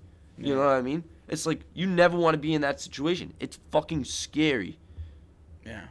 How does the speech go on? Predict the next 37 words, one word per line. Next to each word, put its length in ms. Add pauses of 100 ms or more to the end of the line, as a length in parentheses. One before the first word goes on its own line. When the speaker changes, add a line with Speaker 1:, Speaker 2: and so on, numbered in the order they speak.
(420)
Speaker 2:
Well, 100
Speaker 1:
Like, 100
Speaker 2:
I 60
ain't 80
Speaker 1:
at 140
Speaker 2:
going, 120
Speaker 1:
first, 300
Speaker 2:
I 160
ain't 120
going 200
to 60
a 20
Speaker 1:
like 100
I 120
Speaker 2:
Travis 160
Speaker 1:
said, 100
Speaker 2:
Scott 200
Speaker 1:
at 180
Speaker 2:
concert. 160
Speaker 1:
first, 380 (200)
I 100
was 120
like, 120 (140)
"Wow, 180
this, 280
like, 220
this 200
must 200
have 60
been 120
the 80
sickest 420
concert 320
of 80
all 140
time." 320
Like, 140